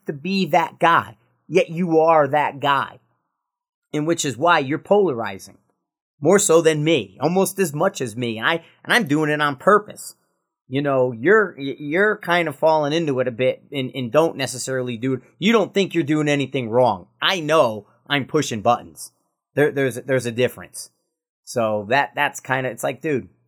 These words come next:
w-, you know, let's, we won't, we won't go back in history, but you know we can. And so we don't need to go there. But yeah, he's just trolling. So I'm not even getting into that stuff on Facebook and getting into that conversation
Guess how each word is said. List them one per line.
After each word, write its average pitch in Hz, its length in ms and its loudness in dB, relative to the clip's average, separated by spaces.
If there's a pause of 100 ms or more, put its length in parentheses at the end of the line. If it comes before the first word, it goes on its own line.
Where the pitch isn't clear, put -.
(120)
w-, 139 340 -12
you 147 140 -4
know, 127 140 0
let's, - 240 -2
we 147 180 -6
won't, 165 260 0
we 156 120 -4
won't 160 240 -2
go 156 100 2
back 151 320 -2
in 127 80 -8
history, 127 480 -6
but 123 220 -6
you 135 100 -6
know 151 160 0
we 127 160 -6
can. 101 440 -12 (520)
And 123 160 -8
so 117 160 -4
we 131 160 -2
don't 135 160 -4
need 127 120 -6
to 117 60 -6
go 113 280 -2
there. 101 180 -8
But 110 140 -8
yeah, 131 140 -4
he's 143 200 -4
just 143 180 -6
trolling. 107 520 -2 (220)
So 113 200 -4
I'm 131 220 0
not 120 160 -2
even 120 180 -6
getting 120 260 -4
into 117 260 -8
that 110 180 -10
stuff - 280 -8
on 113 140 -10
Facebook 113 500 -10
and 107 120 -12
getting 110 240 -8
into 113 180 -14
that 110 160 -10
conversation 110 800 -8